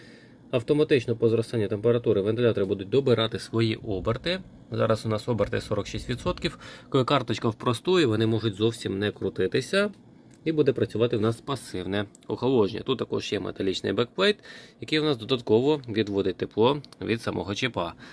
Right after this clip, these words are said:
Карта потребує восьмипіновий конектор на обживлення. Оберти вже вийшли більш на робочі. П'ятдесят плюс відсотків.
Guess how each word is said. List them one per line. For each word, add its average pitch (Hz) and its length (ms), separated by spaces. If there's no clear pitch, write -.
Карта 185 280
потребує 139 400
восьмипіновий 120 520
конектор 113 520
на 95 160
обживлення. 90 800
Оберти 117 380
вже 104 180
вийшли 104 360
більш 98 280
на 113 100
робочі. 180 480
П'ятдесят 113 460
плюс 98 300
відсотків. 160 680